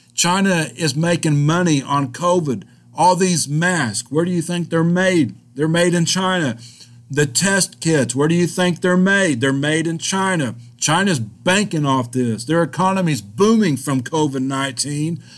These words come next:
while Americans are shutting down their business and they can't even afford to pay their car payment.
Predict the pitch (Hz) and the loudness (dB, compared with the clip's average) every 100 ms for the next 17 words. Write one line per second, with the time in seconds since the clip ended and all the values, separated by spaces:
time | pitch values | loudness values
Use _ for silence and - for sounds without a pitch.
0 | - 147 156 156 143 170 202 190 - 151 | -4 2 4 4 2 4 4 2 0 -2
1 | 156 143 131 - 180 170 151 165 175 151 | 0 -2 -2 0 -2 -2 -2 0 0 0
2 | 117 107 180 196 143 139 151 143 143 175 | -2 0 0 2 0 -2 -2 -4 -6 -4
3 | 180 180 156 139 - 175 175 165 - - | -2 -2 -4 -6 -2 2 2 0 -6 -12
4 | - 151 185 190 175 156 - 196 202 185 | -4 -2 2 2 2 0 -2 2 2 2
5 | 156 123 104 92 | -4 -6 -8 -10